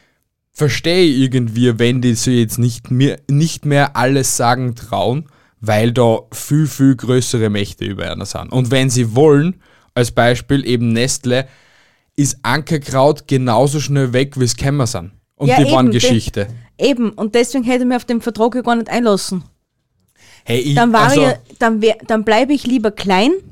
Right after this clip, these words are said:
Speaker 2: als wie, dass ich mit so, mit sowas groß wär. Das ist das Gleiche, wenn ich, wenn, wenn Spotify zum, zu mir sagt zum Beispiel, ich darf nu-,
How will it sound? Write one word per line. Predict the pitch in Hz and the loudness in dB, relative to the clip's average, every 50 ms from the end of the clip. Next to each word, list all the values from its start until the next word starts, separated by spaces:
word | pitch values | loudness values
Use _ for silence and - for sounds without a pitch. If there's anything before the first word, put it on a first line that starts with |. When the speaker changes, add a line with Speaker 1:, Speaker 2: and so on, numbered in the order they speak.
| - _ _ _ _ _ _ _ _ _ _ - | -20 _ _ _ _ _ _ _ _ _ _ 0
Speaker 2:
als | 196 220 208 208 | 0 0 0 0
wie, | 220 262 262 | -2 0 2
dass | 294 269 254 - | 2 0 0 2
ich | 262 | 2
mit | 240 233 214 214 | 2 2 2 0
so, | - - 226 247 254 - | 2 2 2 2 2 0
mit | - 214 233 226 - | 0 0 0 0 2
sowas | - 247 254 254 262 247 - | 2 2 2 2 0 -2 -4
groß | - - 226 262 247 - | -2 0 0 0 0 0
wär. | 202 185 185 175 - | 0 0 0 0 0
Das | - 208 196 | -2 -2 0
ist | 233 254 247 240 | 0 -2 -2 -4
das | 220 - | -4 -2
Gleiche, | - 220 208 226 220 285 254 | 0 2 2 2 0 -2 -2
wenn | 262 262 262 | 0 0 0
ich, | 254 240 202 | 0 0 0
wenn, | 214 233 233 233 226 - _ _ _ - - - _ _ _ - | 0 0 0 0 -4 -6 _ _ _ -20 -20 -20 _ _ _ 0
wenn | 208 220 226 220 _ _ _ - | 0 0 0 -2 _ _ _ -16
Spotify | - - - 240 233 247 277 - 277 262 | -8 0 0 0 0 0 -2 -2 -2 -2
zum, | - - 262 254 247 202 - - | -2 -2 -2 -2 -2 -4 -8 -10
zu | - - 247 214 - - | -4 -2 -2 -2 -2 0
mir | 220 226 233 262 285 | 2 4 4 4 4
sagt | 285 - 302 285 311 - - | 4 2 2 2 2 0 -4
zum | - 285 269 | -4 -4 0
Beispiel, | 262 269 285 - - - 302 285 - - | 0 0 -2 -2 -4 -6 -4 -4 -4 -4
ich | 208 262 262 - | -4 -4 -4 -2
darf | - 254 247 247 247 - | -2 -2 -2 -2 -2 -4
nu-, | 247 254 - | -4 -4 -6